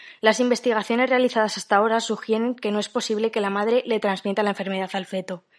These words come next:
En un estudio publicado recientemente en The Lancet, se utilizó como muestra a nueve mujeres embarazadas infectadas en Wuhan.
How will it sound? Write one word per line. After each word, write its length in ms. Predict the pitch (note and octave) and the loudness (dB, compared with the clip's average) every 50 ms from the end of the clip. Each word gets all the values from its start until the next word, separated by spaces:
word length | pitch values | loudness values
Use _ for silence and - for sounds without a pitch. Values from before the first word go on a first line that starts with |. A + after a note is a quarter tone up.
| _ _ _ _ _ _ _ _ _ _ _ _ _ _ _ _ _ _ _ _ _ | _ _ _ _ _ _ _ _ _ _ _ _ _ _ _ _ _ _ _ _ _
En 160 | B3+ B3 A#3+ | 2 4 4
un 140 | B3 B3+ C4+ | 4 4 2
estudio 360 | C4+ C4+ - C#4 C#4 C4+ - | 0 0 0 0 2 2 2
publicado 480 | A#3+ A#3+ A#3 A3 A3 A3+ A3 A3 G#3+ F#3+ | 0 0 0 2 2 4 6 6 6 4
recientemente 640 | F#3 F#3 - G#3+ G#3+ G#3 A3+ A3+ A#3 A#3 A3+ A3 | 4 0 -2 -4 -4 -2 -2 -2 -2 -2 -2 -4
en 80 | A3 G#3+ | -2 0
The 80 | G#3 | 2
Lancet, 440 | G#3 A3 G#3+ A3 - - G#3+ G#3 - - | 4 4 4 2 0 -4 -6 -6 -6 -10
se 160 | - - A3 | -6 -4 -4
utilizó 380 | G#3 G#3 G#3 G3+ G3+ - G#3+ G3+ | -2 0 0 0 0 0 0 0
como 200 | A#3 B3 B3 A#3 | 0 0 2 2
muestra 380 | A3+ A3+ A3+ A3+ - B3+ A#3 | 0 0 -2 0 2 4 4
a 40 | A3+ | 4
nueve 220 | G#3+ G3+ G3+ G#3 G#3+ | 6 4 4 4 2
mujeres 400 | A3 A3 - G#3+ G3+ G#3+ A3+ - | 0 -2 -2 -2 -2 -2 -4 -4
embarazadas 600 | A3 G#3 G3 F3+ E3+ F#3+ - G3+ G3+ G3+ - - | -2 0 0 0 0 0 2 2 2 2 0 -2
infectadas 520 | G#3 G3 G3 G3 - - F#3+ G3 G#3 - | -4 -4 -4 -4 -2 0 0 0 0 -2
en 80 | G#3+ G3+ | -4 -6
Wuhan. 420 | F3 F3+ - - - - - - | -6 -8 -4 -2 -2 -2 -2 -4